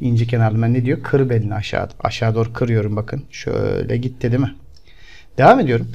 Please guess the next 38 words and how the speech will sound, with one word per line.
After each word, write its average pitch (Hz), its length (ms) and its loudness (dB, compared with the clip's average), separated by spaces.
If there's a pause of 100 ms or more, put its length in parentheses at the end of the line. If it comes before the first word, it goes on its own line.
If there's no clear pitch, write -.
(280)
Bir 113 80 -8
tane 139 240 6
de - 20 4
ne 160 40 6
yapalım? 160 340 2
Aynı 170 260 2
ş-, - 220 -6
numarayı 110 280 2
yapalım. 110 360 -4
Göbeğe 180 400 6
gönderiyorum. 117 680 2
Alfa 139 320 4
açısı - 260 -4
yapacak 131 340 -2
şekilde. 113 600 -2 (480)
Yine 139 240 4
alfa 123 260 4
açısı 117 240 -2
yapacak 117 280 0
şekilde. 117 360 -4
Bunları 220 220 2
elle 208 240 4
çizmeye 113 320 -2
çalışın - 320 -8
arkadaşlar. - 520 -12
Çünkü - 220 -16
sınavda 175 540 2 (160)
böyle 202 320 2
yapacaksınız. 117 560 -4 (340)
Yamuk 127 340 0
yumuk 147 200 0
idare 147 260 8
edin 123 200 2
biraz. - 240 -8 (320)
Ne 170 80 6
oldu? 208 300 8
Kesiştiği 165 560 0
yerde 120 300 4